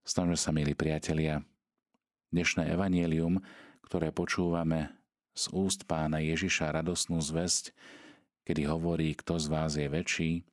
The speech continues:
a poukáže na dieťa, vnímať veľkosť a dôstojnosť Božích detí v sebe samých. Božie deti,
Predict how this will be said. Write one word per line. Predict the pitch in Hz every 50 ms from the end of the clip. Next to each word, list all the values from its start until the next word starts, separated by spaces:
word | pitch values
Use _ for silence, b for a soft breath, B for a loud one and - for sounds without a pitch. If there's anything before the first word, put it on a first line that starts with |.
| _ _ _ _ _
a | - - 69 -
poukáže | - 80 80 - - 85 78 73 69 71 73
na | 76
dieťa, | 78 78 80 82 80 - - 85 80 78 B B B B B B B B B B B B -
vnímať | 78 76 92 110 - 120 101 78 73
veľkosť | 78 95 107 104 - - 101 90
a | 85 76
dôstojnosť | 78 82 92 92 - - - 90 92 90 85 73 67
Božích | 71 85 87 85 85 78
detí | 76 76 85 80 - - 80 78
v | 76 -
sebe | - 80 73 76 73
samých. | - - - 65 62 62 64 64 - - - - _ _ _ _ _ _ _ _ _ _ _ _ _ _ _ _ _ _ _ _ _ _ _ _ _ -
Božie | 78 78 76 73 78 78
deti, | 76 69 76 76 - - - 110 120 123